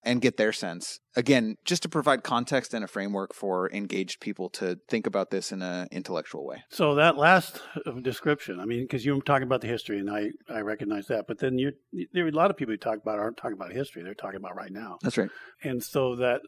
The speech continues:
Speaker 2: last idea where y-, you would look for an opportunity to get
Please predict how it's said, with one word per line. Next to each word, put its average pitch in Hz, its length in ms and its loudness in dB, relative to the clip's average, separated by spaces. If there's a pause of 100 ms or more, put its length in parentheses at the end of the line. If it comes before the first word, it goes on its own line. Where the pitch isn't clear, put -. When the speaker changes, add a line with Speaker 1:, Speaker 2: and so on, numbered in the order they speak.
(160)
Speaker 2:
last 147 360 2
idea 131 300 4
where 117 160 2
y-, 113 180 -2
you 123 220 -4
would 120 360 0 (120)
look 139 180 2
for 120 240 -4
an 107 60 0
opportunity 117 500 -2
to 104 120 -8
get 113 320 -2